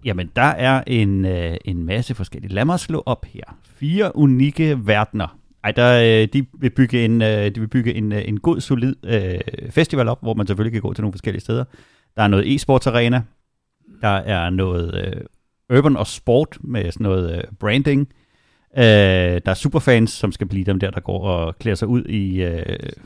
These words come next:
i, øh, cosplay og alt det der. Og så er der et sted, der hedder New Generation, hvor at, øh, som er møntet på, øh, yngre spillere. Jeg går ud fra, at det bliver Roblox-arenaen.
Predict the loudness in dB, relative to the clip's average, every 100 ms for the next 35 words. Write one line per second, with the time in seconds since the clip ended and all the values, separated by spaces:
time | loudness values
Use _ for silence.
0 | -20 -20 -20 -20 -16 -6 0 0 2 2
1 | 2 0 -2 -2 -4 -6 _ _ _ _
2 | _ -2 2 4 4 2 2 2 0 2
3 | 4 4 2 2 0 0 0 -2 -2 -4
4 | -4 -8 _ -8 -8 -8 -12 -12 -12 -6
5 | -4 -4 -4 0 2 2 2 0 0 -6
6 | -4 0 0 0 -2 -4 -6 -12 -20 -20
7 | -18 -12 -6 -6 -6 -6 -4 -2 -2 0
8 | 0 -2 -4 -4 -4 -6 -8